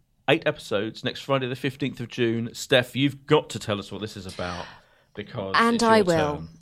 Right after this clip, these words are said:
Speaker 2: Uh, it's fine, it's fine, and I will. Okay. On the Amazon Prime. Okay, so Goliath is about a lawyer played by Billy Bob Thornton, who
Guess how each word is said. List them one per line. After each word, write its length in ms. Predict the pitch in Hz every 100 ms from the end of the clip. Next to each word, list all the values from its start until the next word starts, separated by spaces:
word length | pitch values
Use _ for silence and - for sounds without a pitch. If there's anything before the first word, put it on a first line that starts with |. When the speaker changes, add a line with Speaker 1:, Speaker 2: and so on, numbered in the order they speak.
| -
Speaker 2:
Uh, 120 | 247
it's 120 | 247
fine, 300 | - 508 453
it's 200 | 165 202
fine, 240 | - 440 220
and 140 | 196
I 100 | 214
will. 340 | 214 165 131 -
Okay. 500 | 262 320 247 147 - - - - - - - - _ _
On 240 | 285 349 359
the 100 | 349
Amazon 480 | 302 277 240 247 233
Prime. 460 | 208 165 131 135 -
Okay, 300 | 208 170 160
so 220 | - 277
Goliath 640 | 320 311 320 359 370 359 -
is 200 | 277 240
about 600 | 226 214 190 165 160 - - -
a 500 | 185 180 180 180 180 - -
lawyer 540 | 233 320 277 170 190 - - - - -
played 240 | 269 320
by 120 | 339
Billy 280 | 320 302 277
Bob 280 | 254 233 226
Thornton, 460 | - 202 185 196 185
who 420 | 190 269 277 277